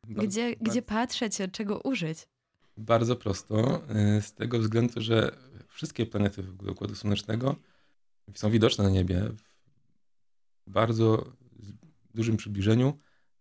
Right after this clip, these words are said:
Speaker 1: e, w, na takiej ścieżce, którą nazywamy ekliptyką, czyli to jest taka ścieżka pozornego ruchu Słońca na niebie. I, e, no to wynika z tego względu, że wszystkie obiekty,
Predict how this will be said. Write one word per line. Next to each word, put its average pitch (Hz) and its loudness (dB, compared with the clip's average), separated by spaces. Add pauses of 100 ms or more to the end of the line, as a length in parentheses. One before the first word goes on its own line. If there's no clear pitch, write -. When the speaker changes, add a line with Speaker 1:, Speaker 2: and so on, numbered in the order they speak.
(120)
Speaker 1:
e, 98 -4
w, - -16 (260)
na 104 -2
takiej 110 -2
ścieżce, 107 -2 (120)
którą - -10
nazywamy 101 0
ekliptyką, 123 -8
czyli - -16
to - -10
jest 110 -4
taka 107 -4
ścieżka - -12
pozornego 104 0
ruchu 101 -4
Słońca 107 -2
na 101 2
niebie. 95 -4 (840)
I, 107 4
e, 101 -2
no 127 -2
to 147 -10
wynika 131 -4
z 113 -8
tego 123 0
względu, 120 0
że 113 0
wszystkie - -4
obiekty, 110 -2